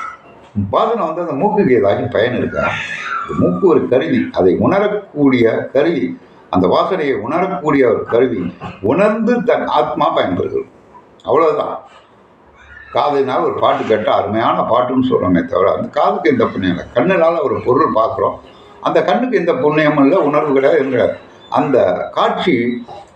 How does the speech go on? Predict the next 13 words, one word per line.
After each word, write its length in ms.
நிர்விகற்ப 800
காட்சியாக 840
போய் 260
மனதில் 460
படும். 220
இந்த 160
நிர்விகற்ப 760
காட்சி 500
என்ன 340
என்று 320
ஆராய்ந்து 560
புத்தி 300
தீர்மானிக்கும். 800